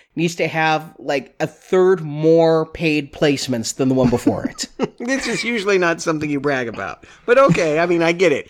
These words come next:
Speaker 2: Expensive game, and sometimes that can suck you into the realism. Like, wow, this is just, if you were in Japan, you might look at this and say, "This is just like my corner store."
Speaker 1: Yeah, I mean, I understand this because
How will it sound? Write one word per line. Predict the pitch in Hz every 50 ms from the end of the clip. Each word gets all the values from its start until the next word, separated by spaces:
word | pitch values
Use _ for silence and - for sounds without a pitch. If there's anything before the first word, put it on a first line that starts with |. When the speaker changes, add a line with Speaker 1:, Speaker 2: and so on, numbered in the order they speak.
| _
Speaker 2:
Expensive | - - - 180 180 170 156 165 151 143
game, | 147 160 165 160 165 165 165 165 156
and | - 180 202 214 214 208 190 - _
sometimes | - - 269 294 262 254 226 180
that | 202 196 170
can | 185 170 160
suck | - - 170 165 -
you | 170 160 156
into | 156 151 147 143 156
the | 139 135 127
realism. | 123 143 147 147 123 110 101 98 - 95 - - 110
Like, | 113 113 110 -
wow, | - - 135 135 107 107
this | 117 135 - 135
is | 127 113 117
just, | 113 135 147 139 - - 147 -
if | 160 165 131
you | 170 175
were | 185 214 202
in | 180 151
Japan, | 160 147 - 185 202 190 165 151 151 147 151 - - _ _ _
you | - 147
might | 151 151 147 139
look | 147 156 151 151
at | 143
this | 127 135 -
and | - 127
say, | 123 143 135 127
"This | 120 131 135 -
is | 131 117 110
just | 110 110 135 139 127 -
like | - 120 113 -
my | 120 117 107
corner | - 117 110 101 92 -
store." | - - - 90 - - - - _ _ _ _
Speaker 1:
Yeah, | - 226 240 160 175
I | 254
mean, | 277 247 233 -
I | - 233 285 330 339
understand | 302 285 262 240 220 - - - 233 240 233 226 220 190 170
this | 175 185 180
because | - 190 175 185 185 165